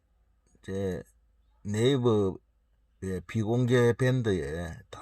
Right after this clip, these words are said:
이 자료가 축적이 돼 있습니다. 어, 그런 노하우를 제가, 어, 다, 어, 전수하겠습니다. 제가 그렇게 하는 이유가 있어요. 저는,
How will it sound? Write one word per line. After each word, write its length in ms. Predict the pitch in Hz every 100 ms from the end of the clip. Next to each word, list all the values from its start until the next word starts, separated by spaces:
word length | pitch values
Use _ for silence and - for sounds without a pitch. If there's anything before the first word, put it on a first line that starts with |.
| 85
이 80 | 92
자료가 320 | - 101 110 104
축적이 440 | - 131 143 101
돼 120 | 92
있습니다. 600 | 80 - - 82 - 73 _ _ _ _ _ _ _ _ _ _ _ _ - - - _ _ _ _ _
어, 220 | 101 92 87
그런 300 | 110 110 110
노하우를 1400 | 117 120 113 117 113 107 98 95 92 90 90 104 85 87 85
제가, 540 | 95 90 85 80 76 - -
어, 160 | 82 78 -
다, 540 | 85 87 85 82 82 _ _ - - _ _ -
어, 100 | 87 85 85 82 _ _ _ _ _ _ _ _ _
전수하겠습니다. 1160 | - 104 110 90 139 110 92 87 - 95 90 90 - - - - - - - - - - - - -
제가 220 | 147 160
그렇게 240 | 196 196
하는 200 | 175 175
이유가 360 | 151 131 165 190
있어요. 560 | 147 - 147 107 110 117
저는, 680 | 170 180 170 143 123 113